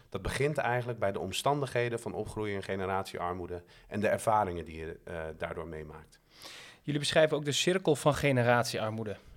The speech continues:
Speaker 2: Kun,
Speaker 1: Ja.
Speaker 2: kun je me daar iets, eh, over vertellen?
Speaker 1: Ja, we hebben, we hebben het er eigenlijk, eh,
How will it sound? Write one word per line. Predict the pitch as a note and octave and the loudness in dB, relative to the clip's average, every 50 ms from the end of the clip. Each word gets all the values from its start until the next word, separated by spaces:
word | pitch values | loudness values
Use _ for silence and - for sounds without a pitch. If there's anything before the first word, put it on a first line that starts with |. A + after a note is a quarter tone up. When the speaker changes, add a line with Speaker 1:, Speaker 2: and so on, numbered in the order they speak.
| - _ _ - - | -20 _ _ -12 -2
Speaker 2:
Kun, | - - | -2 0
Speaker 1:
Ja. | - | 2
Speaker 2:
kun | - D3+ D3 | 4 4 4
je | C#3 C#3 C#3 | 6 4 6
me | C3+ C#3 | 4 6
daar | C3 C3 C3+ C3+ | 8 8 8 8
iets, | B2+ B2 - - - | 4 2 -2 -2 0
eh, | B2+ B2 B2 B2 A#2+ A#2+ | 2 2 2 2 2 0
over | A#2+ B2 B2 | 0 -2 -6
vertellen? | B2+ - - D3 D#3 G3+ A#3 - - - - - - - | -8 -2 0 2 2 2 0 -2 -10 -20 -20 -20 -14 -2
Speaker 1:
Ja, | - B2+ A#2+ G2+ | 2 4 4 4
we | G#2 A2 | 4 4
hebben, | A2+ B2 - - - - - | 2 2 2 0 -4 -12 -6
we | A2 A#2+ | -2 0
hebben | B2 C3+ D#3+ D#3+ | 0 0 0 0
het | - D3+ | -2 0
er | B2 G2 | 2 2
eigenlijk, | G2+ G2 - G#2+ G2 - - - | 2 0 -2 -6 -10 -10 -6 -4
eh, | G2+ F#2 F#2 F#2 | -2 0 0 0